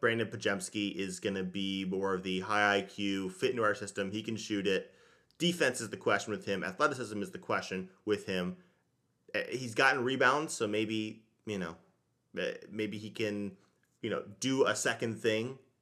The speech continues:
and it's not just, not just shooting. Jaime Jaquez, a-, and maybe this is the sneaky part with the Heat, it's like, well, maybe, maybe the Portland doesn't actually care for Jaime Jaquez, and so we can just keep him,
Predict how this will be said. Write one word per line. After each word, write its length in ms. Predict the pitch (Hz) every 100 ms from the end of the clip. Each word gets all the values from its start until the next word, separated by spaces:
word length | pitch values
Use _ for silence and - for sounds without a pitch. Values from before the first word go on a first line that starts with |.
| -
and 440 | 104 95 90 90 - _ _
it's 180 | - 92
not 220 | 113 90
just, 200 | 107 101 - _ - 110
not 320 | 117 123 117
just 180 | 117 107
shooting. 340 | - 113 117 131 _ _ _ _ _ _ _ - - - - - - _ _ _ _ _ _ -
Jaime 280 | - 175 190
Jaquez, 640 | 143 110 117 117 117 117 - -
a-, 180 | 127 -
and 140 | 139
maybe 240 | 131 175 180
this 160 | 151
is 60 | -
the 100 | 120
sneaky 260 | 139 123
part 220 | 127 131 -
with 100 | -
the 60 |
Heat, 340 | 107 147 120 -
it's 160 | - -
like, 260 | 104 95 - _ -
well, 80 | 92
maybe, 600 | 92 165 147 101 92 - _ _ _ _ _ _ _ _
maybe 260 | - 143 185
the 80 | 123
Portland 400 | 151 139 139 113
doesn't 260 | 143 139
actually 360 | 123 143 - 120
care 200 | - 208
for 140 | 202
Jaime 320 | 175 139 127 110
Jaquez, 460 | 110 92 85 87
and 100 | 104
so 100 | 110
we 100 | 135
can 120 | 180
just 160 | 127 92
keep 200 | 233 214
him, 200 | 120 90